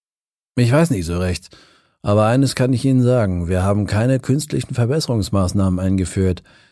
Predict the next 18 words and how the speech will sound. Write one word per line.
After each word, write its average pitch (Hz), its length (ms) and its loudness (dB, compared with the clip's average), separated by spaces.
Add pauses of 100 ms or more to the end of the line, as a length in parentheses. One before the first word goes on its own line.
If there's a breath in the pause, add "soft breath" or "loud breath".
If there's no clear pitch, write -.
(140 soft breath)
Sie - 180 -4
entwickeln 131 560 -2
sich 98 240 -2
einfach 113 320 -4
aus 92 200 -6
einem 107 320 0
Bedürfnis. 98 760 -6 (880)
Irgendwie 131 600 2
war 123 120 4
immer 127 220 2
offensichtlich, 151 800 -4
wie 92 140 0
der 92 140 0
nächste 95 340 -2
Schritt 101 220 -4
auszusehen 98 560 -4
hatte.“ 78 340 -6 (960)
Stimmt. - 480 -4